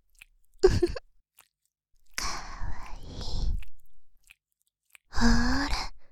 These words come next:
メス乳首ちゃん上下にコリコリコリコリ。コリコリ、コリコリ。<laughs> かわいいでちゅね。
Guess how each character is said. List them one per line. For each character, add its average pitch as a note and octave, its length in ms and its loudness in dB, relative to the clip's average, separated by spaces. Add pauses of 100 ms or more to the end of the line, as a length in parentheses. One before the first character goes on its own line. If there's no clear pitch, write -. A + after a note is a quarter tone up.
(340)
メ G#3+ 180 2
ス A3+ 240 0
乳 - 200 -4
首 - 340 2
ち - 180 -4
ゃ - 40 -10
ん - 20 -12 (260)
上 - 180 2
下 C4 220 0 (220)
に - 340 -16
コ - 160 -4
リ D4+ 180 2 (120)
コ F4 160 4
リ E4+ 160 0
コ - 240 4
リ F#4 260 6
コ G#4+ 120 4
リ。 A4 40 8 (1700)
コ - 120 -10 (500)
リ - 80 -8 (320)
コ C#4+ 140 2
リ、 - 80 -2 (680)
コ E4+ 600 2
リ D4+ 100 -2 (200)
コ E4+ 120 4
リ。 G#4+ 60 6 (1040)
<laughs> - 1400 -6
か - 140 0
わ B3+ 360 6
い D4 280 2
い - 20 -2
で D4+ 160 0
ち - 160 -4
ゅ - 80 -14
ね。 C#4 260 -2